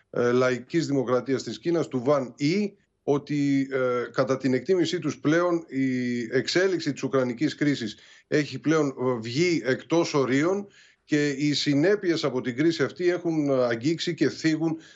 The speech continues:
τα συμφέροντα όλων των χωρών του κόσμου. Ε, συμπεριλαμβανομένης της Κίνας και των αναπτυσσομένων χωρών,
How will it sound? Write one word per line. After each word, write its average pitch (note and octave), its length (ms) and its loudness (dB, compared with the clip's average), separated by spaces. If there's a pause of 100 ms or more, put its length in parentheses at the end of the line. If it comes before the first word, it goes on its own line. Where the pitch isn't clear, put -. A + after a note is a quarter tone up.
(120)
τα C#3 120 2
συμφέροντα D3+ 560 2
όλων D#3+ 280 2
των C3+ 220 0
χωρών C3 440 0
του A#2 160 -8
κόσμου. G#2 460 -2 (340)
Ε, A#2+ 440 0 (240)
συμπεριλαμβανομένης C3+ 1040 2
της A2+ 180 -4
Κίνας F3+ 340 0
και E3+ 140 0
των D#3 180 0
αναπτυσσομένων B2+ 680 0
χωρών, A#2 340 0